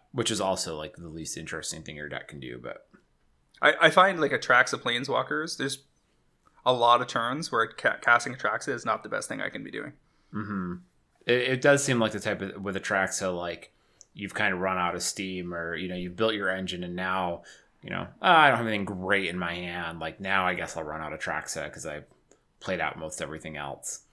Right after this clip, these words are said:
Speaker 1: Um, and Golos is, like, it seems like he's the type of card where you wait until you, you might cast him on, maybe on turn five, right? Let me look at him. 'Cause he,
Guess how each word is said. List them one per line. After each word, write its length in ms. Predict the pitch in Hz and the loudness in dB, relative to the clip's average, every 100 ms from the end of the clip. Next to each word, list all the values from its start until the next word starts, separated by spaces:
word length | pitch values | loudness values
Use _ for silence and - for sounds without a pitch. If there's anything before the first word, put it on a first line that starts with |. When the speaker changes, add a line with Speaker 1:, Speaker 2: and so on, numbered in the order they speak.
| _ _ _ _ - | _ _ _ _ -4
Speaker 1:
Um, 540 | 80 78 73 71 73 _ _ | -2 -2 -6 -10 -14 _ _
and 140 | 110 104 | -6 4
Golos 500 | 117 117 104 95 95 | 6 8 6 2 -2
is, 160 | 90 | -2
like, 260 | 90 82 - | -4 -4 -8
it 100 | 90 | -8
seems 260 | 101 92 | -6 -6
like 160 | 80 - | -6 -8
he's 140 | - | -12
the 40 | - | -8
type 220 | 92 87 | -8 -8
of 60 | - | -2
card 280 | 87 78 | 0 0
where 160 | 80 80 | -2 -6
you 160 | 80 82 | -6 -6
wait 220 | 85 76 | -6 -6
until 240 | 82 85 | -6 -6
you, 200 | 82 80 - - | -6 -10 -14 -8
you 100 | 123 | 2
might 180 | 139 165 | 4 6
cast 200 | 170 160 | 4 4
him 180 | 156 135 | 0 -2
on, 380 | 98 104 101 98 _ _ _ _ - | -2 -4 -4 -10 _ _ _ _ -2
maybe 340 | 113 120 151 | 2 4 4
on 120 | 170 | 2
turn 320 | - - 175 | 2 2 0
five, 420 | 175 165 175 175 143 | 2 0 2 2 0
right? 80 | |
Let 80 | - | -2
me 80 | 110 | -2
look 160 | 98 98 | -4 -4
at 60 | |
him. 140 | 90 - - - | -10 -12 -20 -20
'Cause 160 | - 120 | -6 -2
he, 380 | 120 113 110 | 0 0 -2